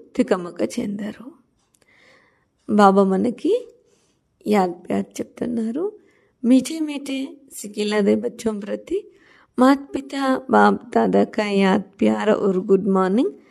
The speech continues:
రుహానీ బాప్ కి రుహానీ బచ్చోం కో నమస్తే." ఇప్పుడు మనం బాబాకి చెప్తాము, "హమ్ రుహానీ బచ్చోం కి రుహానీ మాత్ పితా బాప్ దాదా కో యాద్ ప్యార్,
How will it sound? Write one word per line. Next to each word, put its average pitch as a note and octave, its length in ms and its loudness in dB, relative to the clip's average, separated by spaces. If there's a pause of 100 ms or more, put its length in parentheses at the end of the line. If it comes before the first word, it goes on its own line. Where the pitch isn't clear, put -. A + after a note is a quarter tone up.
(280)
రుహానీ A#3+ 560 6
బాప్ C#4+ 420 -2
కి C#4+ 200 0
రుహానీ G#3 520 -4
బచ్చోం F#3 480 -6
కో D4 160 -10
నమస్తే." A#3+ 720 -8 (680)
ఇప్పుడు G3+ 240 -4
మనం G3 280 -2
బాబాకి F3 420 -2
చెప్తాము, A#3 640 -12 (640)
"హమ్ A#3+ 320 -12 (240)
రుహానీ A3+ 540 -8
బచ్చోం A#3 520 -12
కి B3 340 -6 (560)
రుహానీ A3+ 560 6
మాత్ G#3 400 2 (100)
పితా G#3+ 460 -2 (160)
బాప్ A3 460 -4
దాదా G3+ 280 -4
కో G3 240 -10 (800)
యాద్ G#3 500 -2
ప్యార్, A3+ 320 -16